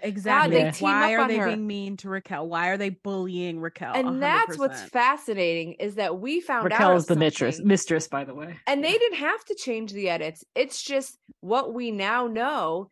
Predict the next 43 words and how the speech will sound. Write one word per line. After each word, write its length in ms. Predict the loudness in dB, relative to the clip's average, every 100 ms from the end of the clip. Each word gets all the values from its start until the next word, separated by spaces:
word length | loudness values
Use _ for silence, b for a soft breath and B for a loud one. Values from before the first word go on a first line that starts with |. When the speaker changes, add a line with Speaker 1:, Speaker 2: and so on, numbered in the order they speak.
| _ -16
Speaker 2:
changed 600 | -8 -2 -2 -2 -6 -10
the 80 | -6
way 460 | -2 -2 -2 -4
we 280 | -6 -10 -10
view 260 | -8 -6 -6
this 260 | -8 -10
entire 680 | -16 -14 -8 -6 -4 -6 -8 _ _
show. 440 | -10 -6 -6 -8
And 200 | -8 -4
that 400 | 0 0 -2 -8
to 100 | -8
me 420 | -6 -4 -6 -8 b b
is, 180 | -8 -6
like, 240 | -6 -8 _ _
magic 680 | -14 -6 -2 -4 -4 -6 -4
that 200 | -4 -4
you 320 | -8 -10 -10
cannot 580 | -10 -14 -12 -8 -8 -8
recreate 680 | -10 -12 -12 -10 -10 -10 -14 -10
ever. 400 | -10 -10 -16 -18 -10
Like, 260 | -10 -10 _ _ _ _ _ _
people 220 | -8 -6 -4
say 180 | -2
reality's 480 | 0 2 0 0 -6
fake. 220 | -4 -6 0
I 180 | 2 2
don't 280 | 2 -6 -6
think 300 | -6 -6 0
Speaker 3:
No. 280 | 2 4 0
Speaker 2:
you 80 | -4 -12
could 100 | -14
have 140 | -12
made 300 | -6 -2 0
Speaker 1:
No. 40 | 2
Speaker 2:
this 260 | 0 -2
up, 200 | -4 -6 -8 -20 _ 2
you 40 |
Speaker 3:
Some 180 | 6 6
Speaker 2:
know? 60 | 6
Speaker 3:
reality 500 | 4 6 4 4 2
is 80 |
Speaker 1:
No. 160 | 0 -2
Speaker 3:
fake. 240 | -4 -4